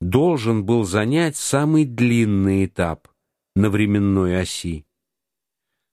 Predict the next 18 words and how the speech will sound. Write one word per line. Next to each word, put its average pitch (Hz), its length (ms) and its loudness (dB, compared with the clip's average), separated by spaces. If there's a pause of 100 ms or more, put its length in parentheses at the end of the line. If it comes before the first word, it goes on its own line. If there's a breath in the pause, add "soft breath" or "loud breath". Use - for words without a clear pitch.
(120)
Дарвин 135 560 0
удивлялся, 131 960 -2 (420)
что 113 500 -2 (140)
эволюции 110 720 -2
потребовалось 117 840 -2
так 139 300 -4
много 107 340 0
времени 135 560 0
для 104 240 -2
создания 113 680 -2
жизни. 78 540 -10 (1200)
А 85 140 0
мне 95 340 0
удивительно, 92 840 -4 (720)
что - 320 -2
первые, 95 680 -2 (120)
самые 98 420 0
примитивные, 98 880 -4